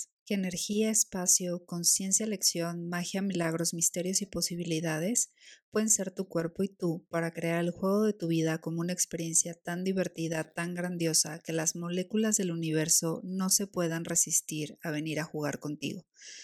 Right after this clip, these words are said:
Todo lo que no te permita eso, lo destruyes y descreas todo. Acertado y equivocado, bueno y malo, podipoc, todos los nueve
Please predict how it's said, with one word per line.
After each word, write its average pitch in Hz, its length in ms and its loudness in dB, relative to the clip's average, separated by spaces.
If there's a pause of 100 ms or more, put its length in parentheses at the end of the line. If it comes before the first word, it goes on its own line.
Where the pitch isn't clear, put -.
(240)
Todo 196 200 0
lo 214 140 -4
que 170 80 -2
no 170 140 -8
te 165 100 -8
permita 156 540 -4
eso, 151 240 4
lo 160 80 -6
destruyes 151 500 0
y 151 60 -8
descreas 139 460 0
todo. 226 340 -6 (640)
Acertado 180 460 -2
y 185 40 0
equivocado, 185 640 -2
bueno 170 180 -2
y 165 60 -2
malo, 151 320 -2
podipoc, 147 560 -4
todos 170 160 -2
los 165 180 -4
nueve 160 180 -4